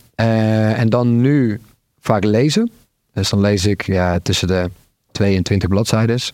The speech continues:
Eh, dat verschilt een beetje per dag. En dan wel meteen ontbijten. Ik heb heel lang intermittent fasting gedaan. Dus oftewel mijn ontbijt overgeslagen of was veel later ontbijten.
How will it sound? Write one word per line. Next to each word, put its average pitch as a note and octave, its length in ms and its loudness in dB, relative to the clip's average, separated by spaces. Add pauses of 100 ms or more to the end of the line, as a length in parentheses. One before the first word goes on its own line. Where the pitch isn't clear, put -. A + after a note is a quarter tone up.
(160)
Eh, - 120 -2
dat F2+ 160 0
verschilt - 280 -2
een A2+ 60 2
beetje G2+ 140 0
per F#2+ 100 -6
dag. G2 220 -2
En G#2 140 -2
dan G#2 120 2
wel A2+ 120 2
meteen G#2+ 240 0
ontbijten. A2+ 420 2 (800)
Ik - 120 -6
heb - 20 4
heel C#3+ 120 4
lang D3+ 140 2
intermittent C3 380 0
fasting D3 240 2
gedaan. A#2+ 320 2
Dus G#2+ 180 0
oftewel A2+ 260 -2
mijn A2+ 120 2
ontbijt A2 300 0
overgeslagen A2 420 0
of F#2+ 100 -6
was G#2+ 100 -2
veel A2+ 160 0
later C3 280 0
ontbijten. D3+ 520 0